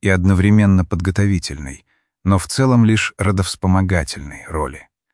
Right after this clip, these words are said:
которую играют великие начала национализма и социализма в деле становления окончательной структуры государств нового времени, в особенности мировой империи,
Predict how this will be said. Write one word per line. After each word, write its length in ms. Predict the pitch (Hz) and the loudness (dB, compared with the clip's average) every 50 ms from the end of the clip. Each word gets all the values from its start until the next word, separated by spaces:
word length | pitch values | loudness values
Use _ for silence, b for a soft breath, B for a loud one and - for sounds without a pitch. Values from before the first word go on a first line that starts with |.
| _ _ _ | _ _ _
которую 460 | _ - 95 90 113 110 110 110 110 | _ -4 -2 0 2 2 4 4 4
играют 520 | 104 92 101 113 117 117 113 98 - - - - | 4 4 2 2 4 2 2 0 -4 -10 -8 -4
великие 560 | 85 82 98 104 131 147 - - 135 123 113 | 0 2 2 2 2 0 0 0 2 4 4
начала 440 | 107 104 95 - - 104 110 123 123 | 4 4 2 2 0 2 2 4 4
национализма 920 | 113 107 - - - 95 95 92 92 95 101 117 117 98 98 104 101 95 90 - _ | 4 2 2 0 0 2 2 4 4 2 2 2 2 2 2 2 2 0 -2 -4 _
и 140 | - 107 107 | -2 -2 0
социализма 1080 | - - 107 95 - - 98 90 87 87 92 113 120 101 90 87 80 76 78 76 - _ - | 0 -2 -4 -4 -2 -2 0 0 0 0 2 0 0 0 0 -2 -2 -4 -6 -10 -16 _ -14
в 160 | 71 73 82 | -12 -10 -8
деле 360 | 78 78 92 107 110 104 101 | -4 0 0 2 2 2 0
становления 1200 | 92 - - - 92 87 80 80 73 65 73 92 101 95 92 90 87 85 80 80 80 78 78 - - _ | -2 -4 -4 -2 0 0 0 0 -2 -2 -2 0 0 2 2 2 2 0 0 -2 -2 -4 -4 -8 -8 _
окончательной 840 | - 90 87 - 87 80 73 - - 98 85 - 87 82 82 82 76 | -6 -4 -2 -2 -2 -2 -2 -2 -2 -2 -2 -2 -4 -4 -4 -4 -6
структуры 720 | - - - 80 85 - - - 123 131 - 110 95 92 B B B B B _ | -8 -10 -10 -12 -12 -12 -8 -4 -2 0 0 0 -2 -4 B B B B B _
государств 800 | 98 98 - - 92 85 90 95 95 - - - - - - | -4 -4 -2 -2 -2 0 0 0 0 -2 -6 -12 -16 -10 -4
нового 400 | - 87 98 98 87 85 78 78 | 0 0 0 0 0 -2 -4 -4
времени, 540 | 76 71 82 95 104 92 80 78 78 76 b b b b b b b b _ - | -4 -2 -2 0 0 0 0 -2 -4 -8 b b b b b b b b _ -4
в 100 | 90 87 | -2 -2
особенности 680 | 95 - - 135 117 101 90 85 76 - - - - | 0 0 0 0 0 2 0 0 0 -2 -6 -8 -8
мировой 480 | 73 71 73 82 80 78 76 76 82 80 | -6 -4 -4 -2 -2 -2 -4 -4 -4 -4
империи, 520 | 76 71 67 - 76 69 65 - 73 - | -6 -8 -10 -10 -12 -12 -12 -14 -18 -20